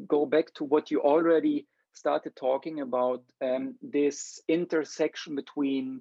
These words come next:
population level alcohol consumption and then these specific alcohol related problems. And today we, of course, focused on children from families with alcohol problems. So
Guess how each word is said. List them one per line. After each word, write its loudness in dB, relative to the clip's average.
population 0
level 0
alcohol 2
consumption -10
and -8
then -2
these -4
specific -2
alcohol 2
related 2
problems. 0
And -10
today 4
we, -4
of -4
course, -2
focused -2
on -2
children 2
from -8
families -6
with -6
alcohol 0
problems. -2
So 4